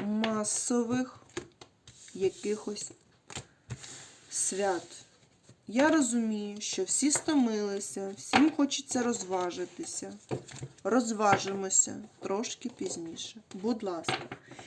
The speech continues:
є дуже багато ракет. Прям дуже.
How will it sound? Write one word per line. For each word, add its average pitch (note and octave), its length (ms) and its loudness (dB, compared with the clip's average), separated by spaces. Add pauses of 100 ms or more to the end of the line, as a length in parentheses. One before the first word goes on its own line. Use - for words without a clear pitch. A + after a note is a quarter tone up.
(180)
є A3 240 6
дуже C#4 840 12
багато G3 760 2
ракет. - 600 0 (360)
Прям G3 320 0 (200)
дуже. F#3 400 -6